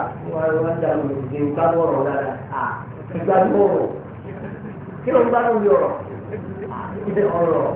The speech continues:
kò ní bá lórí ọ̀rọ̀. So, ọ̀rọ̀ sísọ, ìjọba ò já láti dùn bẹ́ẹ̀. Kó náà ní gbogbo nǹkan,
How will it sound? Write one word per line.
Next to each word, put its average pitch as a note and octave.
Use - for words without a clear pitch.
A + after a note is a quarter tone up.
kò -
ní D#3+
bá E3
lórí F3+
ọ̀rọ̀. -
So, E3
ọ̀rọ̀ C#3+
sísọ, F3
ìjọba C#3
ò C3
já D#3+
láti E3+
dùn B2+
bẹ́ẹ̀. C#3
Kó -
náà F#3
ní D3+
gbogbo D3
nǹkan, C3+